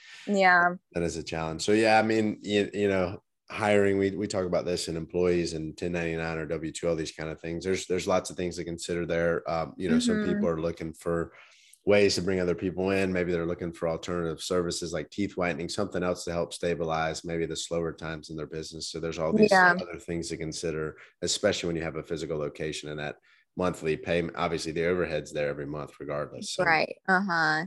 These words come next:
Speaker 2: Yeah.
Speaker 1: Yeah, it's hard because I'm, I'm so obsessed with my business. Like, I probably work too much. Um, I'm
Speaker 2: Mm.
Speaker 1: just always, always doing something, but I love it.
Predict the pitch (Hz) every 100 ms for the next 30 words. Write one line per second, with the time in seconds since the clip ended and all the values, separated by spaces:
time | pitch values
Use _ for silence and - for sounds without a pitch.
0 | - 135 - _ 175 170 170 202 185 165
1 | 160 165 - 175 175 175 180 - _ 175
2 | 180 - 156 151 - 143 156 - 156 139
3 | 135 131 135 147 151 - 50 - 165 170
4 | 165 165 147 - 208 214 196 165 147 -
5 | - 165 151 143 175 - - 185 175 160
6 | 151 147 - 170 180 160 - - 170 175
7 | 170 165 160 165 - - _ _ 247 277
8 | 294 254 226 226 220 233 - 185 196 214
9 | 233 226 202 180 170 160 208 226 311